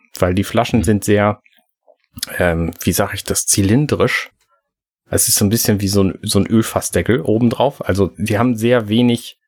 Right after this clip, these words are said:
Speaker 1: Verjüngung. Nee, warte, die haben eine sehr ah, wie kann ich das denn formulieren? Also die haben zwar einen Trichter oben drin im, in der Flasche, um das umzudrehen, aber der ist sehr flach. Und so eine
Speaker 2: Mhm.
Speaker 1: Weinflasche, wenn du die kaufst, hat ja normalerweise einen sehr steilen Trichter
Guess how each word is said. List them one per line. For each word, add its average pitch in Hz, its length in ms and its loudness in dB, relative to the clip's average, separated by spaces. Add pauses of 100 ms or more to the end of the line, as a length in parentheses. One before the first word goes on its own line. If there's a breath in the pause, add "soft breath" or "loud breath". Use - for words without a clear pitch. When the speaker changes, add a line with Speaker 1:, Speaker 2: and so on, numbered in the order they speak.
(160)
Speaker 1:
Verjüngung. 104 840 0
Nee, 107 220 2
warte, 107 180 0
die 104 140 0
haben 110 80 2
eine 110 160 2
sehr 110 220 2 (600 loud breath)
ah, 85 300 0
wie 87 100 -2
kann - 160 -2
ich 101 100 -4
das 95 140 -2
denn 95 100 -4
formulieren? 90 440 0
Also 90 260 -2
die 92 160 2
haben 143 180 -2
zwar - 140 -2
einen 107 80 -4
Trichter - 420 -2
oben 95 360 2
drin 120 360 2
im, 113 300 2 (180)
in 101 360 -2
der 101 100 2
Flasche, 135 440 -2 (340)
um 95 180 2
das - 160 -2
umzudrehen, 120 560 2
aber 104 160 2
der 101 180 2
ist - 160 -4
sehr 101 380 0 (240)
flach. - 440 -2 (840)
Und 95 160 0
so 101 60 2
eine 104 120 4
Speaker 2:
Mhm. 87 60 0
Speaker 1:
Weinflasche, 117 460 0
wenn 110 100 2
du 107 80 0
die 101 100 0
kaufst, 120 320 -4
hat 113 120 -2
ja 107 60 0
normalerweise 104 560 2
einen 95 100 -2
sehr 95 160 4
steilen 95 600 0
Trichter - 520 -2